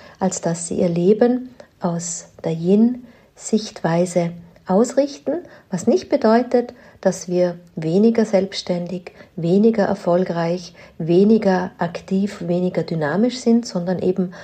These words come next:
die Energie ökonomischer, naturgemäß unserem weiblichen Dasein auch einsetzen und uns damit einfach auch mit unserem innersten Essenz verbunden fühlen. Und das ist dann mitverantwortlich dafür,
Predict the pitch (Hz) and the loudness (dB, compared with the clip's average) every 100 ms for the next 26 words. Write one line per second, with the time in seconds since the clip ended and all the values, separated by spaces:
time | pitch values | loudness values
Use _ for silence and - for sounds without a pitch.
0 | - - - - - 175 170 185 202 208 | -20 -20 -10 -2 0 0 0 2 2 2
1 | - - 208 247 - 285 269 269 269 269 | -4 2 4 4 2 2 4 4 2 -2
2 | - 262 262 - - - 175 175 - 277 | -2 -2 -4 -16 -16 -4 -4 -4 -2 2
3 | 302 294 240 220 220 233 - - 190 175 | 2 4 4 4 4 2 0 -4 -2 -4
4 | 170 160 - 175 165 160 165 165 156 160 | -6 -6 -4 -2 0 -2 -4 -4 -2 0
5 | 233 233 233 226 202 185 190 190 185 180 | 2 4 4 2 2 2 2 2 0 -2
6 | - 185 - - - - - 185 185 185 | -4 -6 -6 -16 -18 -20 -4 0 0 -2
7 | - 190 175 - 151 143 175 196 190 170 | -6 -4 -4 -4 -4 0 2 2 2 -2
8 | 170 185 190 175 180 - - - - - | -2 -2 -2 -2 -2 -6 -16 -18 -20 -4
9 | 190 - 190 185 175 160 - 226 262 254 | -2 2 2 0 -4 -4 2 4 6 2
10 | - 185 - 170 180 202 - 170 180 240 | -2 -4 0 0 2 0 -6 -4 0 0
11 | 285 262 254 240 233 226 - - 190 269 | 0 0 2 4 2 0 -10 -12 -4 -2
12 | 311 262 - 175 185 214 - 156 165 190 | 0 -2 -2 0 2 0 -2 -4 -2 -2
13 | - 190 190 - - - 143 160 190 180 | 2 0 0 -6 -8 -6 -4 -2 -2 -2